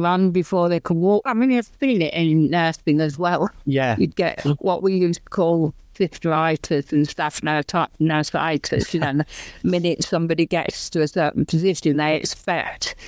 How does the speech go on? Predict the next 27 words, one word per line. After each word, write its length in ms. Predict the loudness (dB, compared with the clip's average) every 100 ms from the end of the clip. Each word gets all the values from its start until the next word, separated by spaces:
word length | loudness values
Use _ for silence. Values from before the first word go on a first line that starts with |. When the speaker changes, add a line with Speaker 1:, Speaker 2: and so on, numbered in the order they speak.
| -4
Speaker 2:
Yeah. 200 | 0 2 2
Speaker 1:
the 60 |
world 400 | 2 2 0 -2
to 240 | -2 -2 -2 -8 -16 -6
come 240 | 0 0
to 100 | 2 0
their 140 | 0
feet. 400 | 0 0 2 0
And 180 | 0 -2
I 60 | -4 -8 -12 -4
think 400 | 0 0 -2 -4
that's 280 | -4 -6 -6
quite 280 | -4 -4
frustrating 760 | -2 -4 -4 -4 0 0 0 0
in, 240 | 2 2 0 -8 -20 -14
in 180 | -4 0
the 140 | 2 2
indie 240 | 2 2 2
world. 420 | 2 2 2 2
And, 280 | 0 0 -2 -8 -20 -20 -20 -8
and 140 | -2 0
obviously 600 | 0 0 -2 0 2 2
the 200 | 0 0
way 380 | 0 0 2 0
that 200 | 0 0
it's 200 | -2 -4
still 680 | -8 -2 0 2 2 2